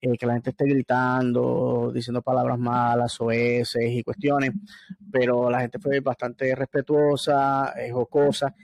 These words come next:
y lo que me, a mí me gusta, Paola, es que la fanaticada está empezando a entender inteligentemente que obviamente lo que había pasado el miércoles y lo que había pasado el domingo era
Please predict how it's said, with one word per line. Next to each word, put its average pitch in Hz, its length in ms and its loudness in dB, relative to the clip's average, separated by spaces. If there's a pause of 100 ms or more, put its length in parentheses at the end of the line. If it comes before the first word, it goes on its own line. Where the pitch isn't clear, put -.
(240)
y 156 100 2
lo 156 140 4
que 160 120 0
me, 165 100 2
a - 40 0
mí 254 120 2
me 254 120 2
gusta, 190 440 2
Paola, 143 360 4
es 127 80 -2
que 139 120 -2
la 123 360 0
fanaticada 143 720 -2
está 143 240 -4
empezando 139 520 -4
a - 20 -2
entender 117 500 -2 (140)
inteligentemente 131 920 -2 (520)
que 117 300 -2 (160)
obviamente 127 480 2
lo 131 80 2
que 120 60 -4
había 117 160 -2
pasado 123 340 -4
el 127 80 2
miércoles 139 680 -2 (500)
y 117 180 -2
lo 110 100 -2
que 110 100 -4
había 113 100 0
pasado 117 640 -2
el 113 200 -2
domingo 127 400 2
era 123 240 0